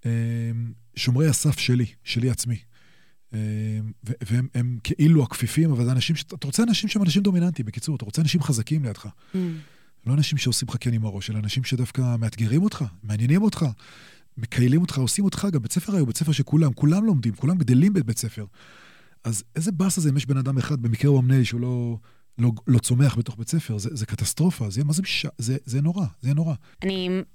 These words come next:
Speaker 2: מרגישה שבאמת, אה, זה, זה נושא שהיה אפשר, אה, להמשיך לדבר עליו שעות. אה, ובהיבט הזה אולי,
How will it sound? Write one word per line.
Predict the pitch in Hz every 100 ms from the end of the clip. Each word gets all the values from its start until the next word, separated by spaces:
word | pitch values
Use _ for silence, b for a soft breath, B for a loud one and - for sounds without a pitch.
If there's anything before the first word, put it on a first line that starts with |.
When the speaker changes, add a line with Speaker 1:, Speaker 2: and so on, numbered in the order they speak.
| -
Speaker 2:
מרגישה | 202 185 190 233
שבאמת, | 233 226 180 180 185 -
אה, | 220 185 175 170 - - - - -
זה, | 175 170 165
זה | 170 175
נושא | 170 214
שהיה | 208 214 202
אפשר, | 208 202 196
אה, | 208 190 175 165 165 - - - -
להמשיך | 196 175 175 220 202
לדבר | 190 170
עליו | 180 185 156
שעות. | - 190 156 - - B B -
אה, | 175 170
ובהיבט | 180 156 170 - 180 175 202 247
הזה | 220 226
אולי, | 208 190 196 196